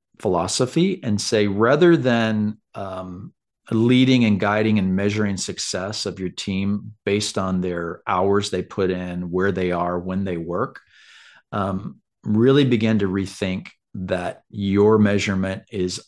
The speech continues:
on goals. It's on, um, performance, and it's less about micromanaging, and it's more on allowing people to get in deep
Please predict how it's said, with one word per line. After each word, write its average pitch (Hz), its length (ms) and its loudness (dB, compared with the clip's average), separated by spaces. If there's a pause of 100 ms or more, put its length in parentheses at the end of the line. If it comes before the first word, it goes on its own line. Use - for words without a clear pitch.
on 87 560 -6 (140)
goals. 85 800 -4 (420)
It's - 380 -4
on, 92 540 -2 (220)
um, 95 600 -14
performance, 90 1080 -4
and 104 160 0
it's 98 220 -6
less 110 520 2
about 95 480 -6
micromanaging, 90 1200 -4
and 92 120 -4
it's 87 220 -6
more 90 360 0
on 85 560 -4 (400)
allowing 107 440 4
people 107 320 -2
to 95 80 -2
get 95 220 0
in 92 200 -2
deep 95 300 -8